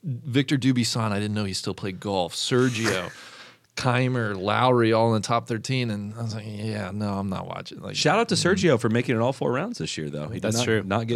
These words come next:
Speaker 1: That's true.
Speaker 2: disqualified.
Speaker 3: Showing his,
Speaker 2: So.
Speaker 3: his true self.
Speaker 2: Yeah.
Speaker 3: <laughs> Uh, there was a, uh, there was a good piece by Dave Shedlos-, Dave Shedlowski,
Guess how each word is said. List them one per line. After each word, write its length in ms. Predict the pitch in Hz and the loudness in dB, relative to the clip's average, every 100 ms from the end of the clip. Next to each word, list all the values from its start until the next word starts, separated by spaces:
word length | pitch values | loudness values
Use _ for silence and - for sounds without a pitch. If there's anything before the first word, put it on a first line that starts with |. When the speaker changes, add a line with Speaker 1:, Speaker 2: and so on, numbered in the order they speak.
| 104 | -2
Speaker 1:
That's 120 | 117 | -2
true. 120 | 123 | 2
Speaker 2:
disqualified. 340 | 131 120 - | 2 2 0
Speaker 3:
Showing 220 | - 110 107 | 2 2 2
his, 220 | 101 98 | -2 -2
Speaker 2:
So. 60 | |
Speaker 3:
his 160 | 107 101 | -2 -2
true 200 | - 110 | -2 -2
self. 340 | - 107 92 | 0 -2 -2
Speaker 2:
Yeah. 280 | 95 120 98 - | -4 -4 -4 -8
Speaker 3:
<laughs> 200 | 123 - | -8 0
Uh, 520 | 131 127 120 113 113 - - | 4 6 6 2 0 -8 -10
there 260 | 113 131 | 0 2
was 200 | 147 143 | 4 4
a, 280 | 131 131 123 | 2 2 2
uh, 460 | 120 117 110 107 101 - _ _ - - - | 2 2 0 -2 -6 -10 _ _ -20 -20 0
there 100 | 143 | 2
was 80 | 139 | 4
a 40 | |
good 120 | 180 | 4
piece 200 | 190 175 | 4 4
by 520 | - 135 123 110 85 - | 4 4 6 4 2 -2
Dave 220 | 117 117 | 0 0
Shedlos-, 520 | 113 107 98 95 107 - 117 | 2 -2 -2 -4 -4 -6 -2
Dave 220 | 127 127 | 0 2
Shedlowski, 840 | - 123 113 104 110 - 107 92 | 2 0 2 0 0 0 -4 -6